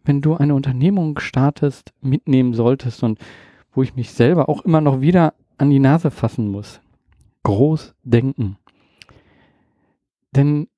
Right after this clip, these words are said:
nur wenn man wirklich groß denkt, dann, ja, dann ergeben sich auf einmal <laughs> wirklich besondere Möglichkeiten und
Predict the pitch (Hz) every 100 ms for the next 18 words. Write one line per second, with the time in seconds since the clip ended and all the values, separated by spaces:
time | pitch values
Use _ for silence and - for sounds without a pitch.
0 | _ - 147 196 240 143 156 165 156 175
1 | - 175 - - _ 147 - - 135 202
2 | 202 - - 131 170 170 - - 139 143
3 | - - - _ _ 143 139 170 214 147
4 | 135 165 208 165 165 165 - 151 160 151
5 | 135 - - 139 - - - - - 156
6 | 131 - 120 131 214 175 156 135 127 233
7 | 175 151 - 113 113 120 123